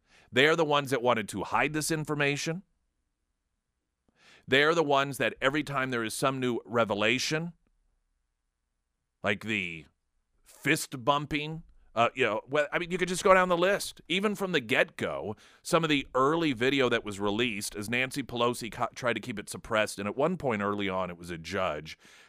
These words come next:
that, that demanded that there was a certain amount of information that needed to be released. And that's when we saw law enforcement opening the doors to the Capitol and waving people in. Who downplayed that?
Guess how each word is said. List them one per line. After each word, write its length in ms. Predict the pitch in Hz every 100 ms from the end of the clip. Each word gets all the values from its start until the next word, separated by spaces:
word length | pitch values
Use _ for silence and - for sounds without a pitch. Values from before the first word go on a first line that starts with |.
| _
that, 280 | 101 98 95
that 360 | 71 95 90 -
demanded 480 | 104 101 104 101 95
that 120 | 92
there 100 | 98
was 220 | 92 90
a 80 | 95
certain 340 | - 139 131
amount 260 | 113 104 101
of 120 | 92
information 600 | 92 - 90 87 87 92
that 140 | 82
needed 240 | 85 90 80
to 80 | 82
be 140 | 85
released. 500 | 80 78 90 78 - - - -
And 100 | 104
that's 280 | 127 147 -
when 120 | 143
we 120 | 117
saw 240 | 104 117 101
law 260 | 98 98
enforcement 560 | 101 - 98 98 95 90 -
opening 540 | 120 143 170 135 101
the 80 | 80
doors 440 | 71 65 58 73 -
to 80 | 87
the 80 |
Capitol 500 | 82 80 73 87 95
and 100 | 123
waving 360 | 98 92 101 120
people 320 | 135 139 139
in. 200 | 156 185 - _ _ _ _ _ _ _ _ -
Who 100 | 170
downplayed 520 | 170 165 151 160 143
that? 260 | 151 147